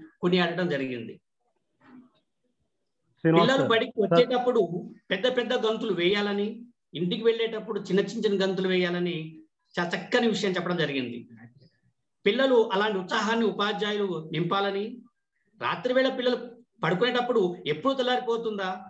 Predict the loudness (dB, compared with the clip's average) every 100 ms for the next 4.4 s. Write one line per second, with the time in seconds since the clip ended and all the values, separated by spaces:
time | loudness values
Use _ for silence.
0 | -4 0 2 2 2 4 4 4 2 -2
1 | -2 -6 -6 -2 0 2 2 2 0 2
2 | 0 0 -4 -14 -6 -2 -2 0 -2 -2
3 | -2 0 0 0 0 -2 -2 -6 -8 -8
4 | -6 -6 -8